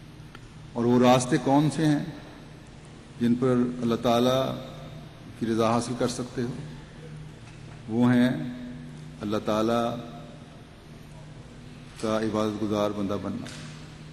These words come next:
और नेक अमाल बजा लाना। बल्कि फरमाया कि सबसे बुनियादी चीज़ अल्लाह ताला की इबादत है और इसी मकसद के लिए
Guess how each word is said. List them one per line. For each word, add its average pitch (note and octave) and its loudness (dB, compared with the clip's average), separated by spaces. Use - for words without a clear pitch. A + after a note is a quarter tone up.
और G#2+ -2
नेक A#2 4
अमाल A2 4
बजा G#2 0
लाना। - -8
बल्कि G#2+ -2
फरमाया A#2+ 4
कि - -12
सबसे - 0
बुनियादी C3+ 6
चीज़ B2 2
अल्लाह A2+ 2
ताला B2 6
की A#2+ 4
इबादत G2+ 0
है - -10
और G#2+ 0
इसी B2 0
मकसद B2 2
के A#2+ 4
लिए A2+ 2